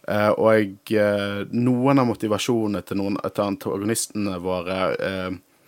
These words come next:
gjorde meg litt iffy. Det var på en måte noe der som jeg ikke helt,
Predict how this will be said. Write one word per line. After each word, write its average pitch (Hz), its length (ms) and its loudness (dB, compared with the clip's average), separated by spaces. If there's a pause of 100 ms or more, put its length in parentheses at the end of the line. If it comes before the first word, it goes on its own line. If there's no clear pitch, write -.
(460)
gjorde 180 220 4
meg 165 100 4
litt 151 160 2
iffy. 110 460 0
Det 127 140 2
var 127 120 4
på - 120 -8
en 120 40 0
måte 117 220 -2
noe 113 180 4
der 113 160 6
som 101 360 -2 (100)
jeg 98 280 -2 (260)
ikke 104 320 -6
helt, 98 240 0